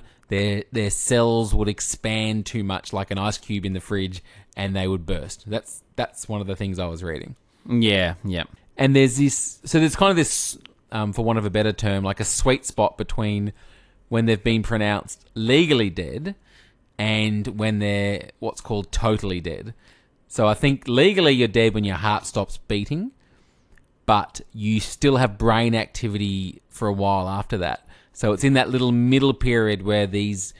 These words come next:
Speaker 1: scientists intercept and start the freezing process to kind of the, start the preservation of your, your body and the little functioning that's left. That's, was that your understanding as well?
Speaker 2: Yeah, yeah, that's right. That's my understanding.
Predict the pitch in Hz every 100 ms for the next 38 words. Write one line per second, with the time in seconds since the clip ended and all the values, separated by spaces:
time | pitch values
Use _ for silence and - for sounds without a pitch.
0 | _ _ - - 110 110 117 101 - -
1 | 143 127 113 - 110 - - - - 110
2 | 101 98 92 - _ - - 117 104 -
3 | _ 104 - 120 113 101 104 98 - 101
4 | 98 - 78 - - - _ 104 - 98
5 | 92 95 - 92 - 101 - 95 - 104
6 | 95 95 87 95 87 87 90 85 82 -
7 | _ _ 101 95 101 101 101 98 95 95
8 | 98 - 98 92 - 90 85 - 98 78
9 | - 113 - - 107 120 117 - - 113
10 | 107 104 - 104 101 98 110 190 _ _
11 | _ _ _ - 123 110 98 90 90 98
12 | 80 - - 92 82 82 82 90